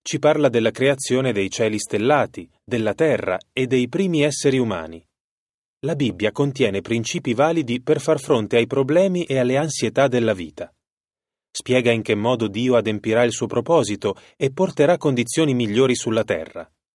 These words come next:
Che dono meraviglioso è la Bibbia. Paragrafo tre. Domanda.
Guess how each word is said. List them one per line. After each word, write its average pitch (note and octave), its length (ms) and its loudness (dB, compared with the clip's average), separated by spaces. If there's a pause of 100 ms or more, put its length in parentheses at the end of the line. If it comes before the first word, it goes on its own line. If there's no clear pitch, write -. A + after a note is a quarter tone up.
(640)
Che A#2+ 220 0
dono A#2 300 2
meraviglioso G2+ 840 0
è F2+ 80 0
la F#2 140 0
Bibbia. E2+ 460 -10 (1500)
Paragrafo D3 560 2
tre. E2 320 -8 (180)
Domanda. E2+ 720 -2